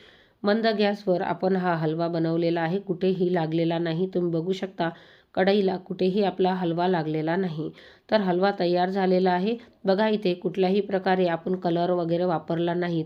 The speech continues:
तरीही हलव्याचा रंग किती छान आलेला आहे. ऑर्गेनिक कलर लाल इथे आलेला आहे. गाजर जर आणखी छान एकदम गावराणी असतील तर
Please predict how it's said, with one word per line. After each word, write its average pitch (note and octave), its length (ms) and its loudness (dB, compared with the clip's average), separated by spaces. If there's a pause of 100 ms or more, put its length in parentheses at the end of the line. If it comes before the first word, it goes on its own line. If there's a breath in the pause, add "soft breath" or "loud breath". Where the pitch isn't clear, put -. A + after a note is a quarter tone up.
तरीही F#3+ 480 0 (360 loud breath)
हलव्याचा F3+ 420 2
रंग E3+ 240 0 (120)
किती F#3 300 0
छान F#3 280 0
आलेला F3 360 0
आहे. F3 280 -2 (120)
ऑर्गेनिक F#3 560 0
कलर F3+ 320 2
लाल E3+ 360 0
इथे F3 360 -2 (520 loud breath)
आलेला D#3+ 380 2
आहे. D#3 280 -4 (360 loud breath)
गाजर F3+ 380 2
जर G3+ 200 2 (100)
आणखी E3+ 400 -2 (180)
छान G3 300 2 (400 loud breath)
एकदम F#3+ 460 -2
गावराणी F3 540 2
असतील F#3+ 340 0
तर F#3 100 2